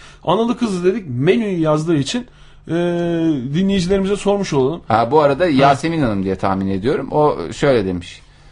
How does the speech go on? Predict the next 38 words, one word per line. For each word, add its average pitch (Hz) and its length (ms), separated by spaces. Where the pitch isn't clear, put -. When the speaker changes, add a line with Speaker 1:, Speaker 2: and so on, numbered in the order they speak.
Speaker 2:
E, 98 60
demiş 98 520
ki, 87 200
Speaker 1:
Ha. 143 140
Speaker 2:
e, 98 320
"Alışverişte, 127 840
e, 98 340
bir 113 160
taktiğiniz 110 520
var 127 140
mı?" - 140
demiş. 110 420
Yasemin 104 460
Hanım 98 180
da 202 80
"Var." 139 400
demiş. 92 200
Hatta 127 340
şöyle 101 200
demiş. 82 300
"Va, 95 600
olma 95 360
mı?" 117 320
Bekar 123 400
bir 120 40
erkeğin 123 340
arkasına 123 480
geçerek 107 520
masumane 107 560
bir 98 60
şekilde, 110 520
bekar - 260
erkeklerin 101 560
alışverişi 117 540
ne 131 60
olacak 127 400
ki? 95 160
Yani 110 240